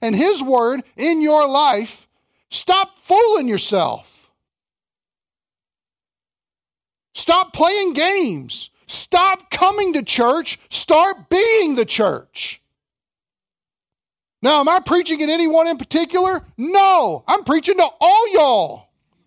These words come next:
Why? 'Cause I need to hear it too. Because there, if there is something in my life that is keeping me from knowing God more, it is my enemy.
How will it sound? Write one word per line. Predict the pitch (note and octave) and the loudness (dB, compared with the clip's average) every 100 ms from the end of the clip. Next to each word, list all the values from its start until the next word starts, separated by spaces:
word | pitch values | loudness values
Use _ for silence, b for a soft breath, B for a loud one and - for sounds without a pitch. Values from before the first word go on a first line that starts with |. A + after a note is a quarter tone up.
| _ _ _ _ _ _ _ | _ _ _ _ _ _ _
Why? | F#3+ B3 E4 G4+ F4 - _ _ _ _ _ _ - | 0 2 4 0 -2 -10 _ _ _ _ _ _ -8
'Cause | A3+ | -2
I | C4+ | 0
need | C4+ | 0
to | A#3+ | 0
hear | A#3 B3 | 0 0
it | A#3 | -2
too. | C4 A3+ D3 G#2+ _ _ _ _ _ _ _ _ _ _ _ _ _ _ _ _ _ _ _ _ _ _ _ - | 0 0 0 -10 _ _ _ _ _ _ _ _ _ _ _ _ _ _ _ _ _ _ _ _ _ _ _ -2
Because | C4+ D4+ D#4 A#3+ | 0 2 0 2
there, | D4 D4 | 0 2
if | C4+ | -2
there | - D#4+ | 0 2
is | A#3 | 0
something | - - F#4 F4+ G4 D4 | 0 0 0 2 -2 0
in | C#4 D4 | -4 0
my | C#4 D4 | 0 2
life | C#4 C#4 A3+ E3 - _ B B | 2 2 0 -2 -12 _ B B
that | C4+ | 0
is | B3 F3 | 0 -4
keeping | - E4 E4 E4 D#4 | -2 0 0 -2 0
me | D#4 | -2
from | D4+ C#4+ B3+ | -2 -2 0
knowing | B3+ C4+ C#4 B3 | 0 0 0 0
God | C4 C4 A3 | 2 0 0
more, | A#3 C4 C#4+ D#4 B F#3+ | 0 2 2 0 B -4
it | D#4+ E4 | -2 0
is | E4 C#4+ | 0 -2
my | C4 D#4 D#4 - | 0 0 0 -2
enemy. | D#4 F#4 F4 C4+ F#3+ F#3 | 0 0 0 0 -2 -8